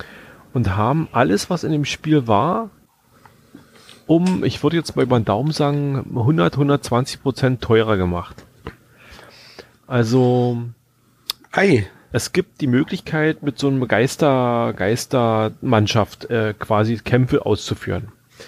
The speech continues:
Speaker 1: Die Geister steigen dafür, man kriegt halt ein bisschen Geld, man kriegt ein bisschen Krams dabei raus und so weiter und so fort. Die Geister werden dadurch geskillt. Und das kostet Phantomschlüssel. Phantomschlüssel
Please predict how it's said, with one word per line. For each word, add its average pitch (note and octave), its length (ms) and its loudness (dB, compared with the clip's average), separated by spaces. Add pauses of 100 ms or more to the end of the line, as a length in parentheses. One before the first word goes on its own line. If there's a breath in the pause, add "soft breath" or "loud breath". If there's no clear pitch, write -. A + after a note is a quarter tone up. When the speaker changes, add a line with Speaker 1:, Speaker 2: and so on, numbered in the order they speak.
(480 loud breath)
Speaker 1:
Die A2+ 60 -4
Geister G#2+ 340 2
steigen A2 320 2
dafür, A2+ 380 2
man G2 140 0
kriegt - 240 -2
halt B2 120 0
ein A2+ 60 -6
bisschen G2+ 240 -4
Geld, A2+ 320 4
man A2+ 80 0
kriegt - 240 -8
ein A2 80 -8
bisschen F#2+ 500 -2
Krams G#2 360 0
dabei A#2+ 260 2
raus G#2+ 280 2
und A2 100 -6
so G2 80 -8
weiter F#2+ 140 0
und F2 80 -2
so G2+ 80 -8
fort. C3 300 0
Die A2+ 60 -6
Geister G#2 360 2
werden G2+ 140 0
dadurch G2+ 240 0
geskillt. - 420 -2 (920 loud breath)
Und C3+ 320 4
das B2+ 260 0
kostet D#3+ 360 0
Phantomschlüssel. C#3 800 -2
Phantomschlüssel F3+ 920 -2